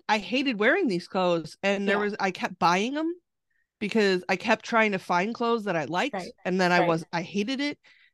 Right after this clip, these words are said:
Speaker 1: and I always ended up going back to the same fucking outfit every time. <laughs>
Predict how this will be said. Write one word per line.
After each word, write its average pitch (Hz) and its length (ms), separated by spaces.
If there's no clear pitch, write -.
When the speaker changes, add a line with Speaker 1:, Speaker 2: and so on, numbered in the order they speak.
Speaker 1:
and 170 320
I 165 120
always 185 240
ended 196 200
up 175 120
going 190 300
back 190 240
to - 80
the 170 100
same 185 380
fucking 185 240
outfit 214 300
every 233 200
time. 277 380
<laughs> 294 460